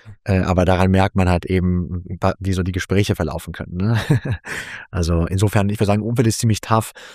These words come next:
Ähm, ganz konkret, also, äh, Growth Capital, äh, ist, glaub ich, wesentlich selektiver,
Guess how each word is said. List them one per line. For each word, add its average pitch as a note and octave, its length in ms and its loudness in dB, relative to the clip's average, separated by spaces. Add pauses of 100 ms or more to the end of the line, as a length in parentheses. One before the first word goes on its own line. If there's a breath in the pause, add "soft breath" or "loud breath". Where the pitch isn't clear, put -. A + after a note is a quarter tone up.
(240 loud breath)
Ähm, F#2+ 420 2 (140)
ganz A2 220 0
konkret, G#2 680 0
also, F2+ 400 2 (120)
äh, F#2+ 80 -4 (220 loud breath)
Growth G#2+ 300 0
Capital, G2+ 500 2 (540 loud breath)
äh, F2+ 260 2
ist, F2 80 -4
glaub F2+ 160 0
ich, - 160 -4 (100)
wesentlich F#2+ 580 0
selektiver, F#2+ 840 2